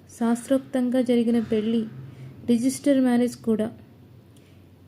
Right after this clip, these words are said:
ఇలా ఇంట్లో కూర్చుని నీకు నాకు చెల్లు అనుకునేంత తేలికైన విషయం కాదు," అంటూ బలవంతంగా ఆమె చేతిలోంచి బాబుని తీసుకున్నాడు. సౌమ్య తిరిగి బాబుని లాక్కోబోయింది. అప్పుడు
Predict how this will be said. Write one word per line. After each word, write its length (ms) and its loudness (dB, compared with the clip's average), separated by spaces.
ఇలా 240 4
ఇంట్లో 400 4
కూర్చుని 480 2
నీకు 380 2
నాకు 360 2
చెల్లు 380 2
అనుకునేంత 560 2
తేలికైన 440 2
విషయం 380 0
కాదు," 340 -2
అంటూ 220 6
బలవంతంగా 640 2
ఆమె 180 2
చేతిలోంచి 400 0
బాబుని 320 2
తీసుకున్నాడు. 720 -2
సౌమ్య 380 4
తిరిగి 340 2
బాబుని 380 0
లాక్కోబోయింది. 840 0
అప్పుడు 520 0